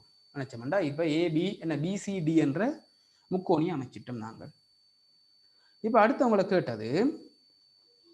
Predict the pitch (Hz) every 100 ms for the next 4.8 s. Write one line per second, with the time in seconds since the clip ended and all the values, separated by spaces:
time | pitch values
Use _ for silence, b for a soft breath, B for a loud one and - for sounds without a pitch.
0 | 339 _ _ _ _ _ _ _ _ _
1 | _ _ _ _ _ _ - 226 277 285
2 | 254 220 185 180 240 247 226 240 220 190
3 | - 247 190 185 226 226 202 180 160 208
4 | 180 151 131 113 160 117 113